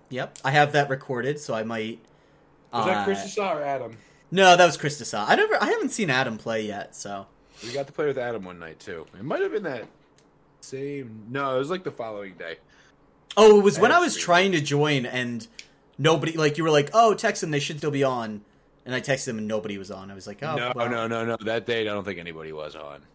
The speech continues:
Speaker 2: No one ended up getting on. I was right. They, they just, they lied. They lied to me, Jay.
Speaker 1: Listen,
Speaker 2: Um,
Speaker 1: James.
Speaker 2: <laughs> Yeah.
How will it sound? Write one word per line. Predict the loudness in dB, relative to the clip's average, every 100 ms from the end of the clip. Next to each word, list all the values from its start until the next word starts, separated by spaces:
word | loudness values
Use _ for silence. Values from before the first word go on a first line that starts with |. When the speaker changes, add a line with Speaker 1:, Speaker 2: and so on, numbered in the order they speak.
| -18
Speaker 2:
No | -16
one | -14
ended | -16
up | -16
getting | -18 -20 -18
on. | -20
I | -18
was | -20 -20
right. | -16 -8
They, | -8
they | -6 -8
just, | -10 -20 _ _ _ _ _
they | -14
lied. | -10 -12 -12 -16 -6
They | -6
lied | -4 -8 -10 -18
to | -20
me, | _
Jay. | -16 -16 _ -20 -20 -20 -10
Speaker 1:
Listen, | -6 -4 -4
Speaker 2:
Um, | -4
Speaker 1:
James. | -4 -6 -8 -4 -4 -4 -10
Speaker 2:
<laughs> | -20 -20 -14 -12 -10 -10
Yeah. | -10 -12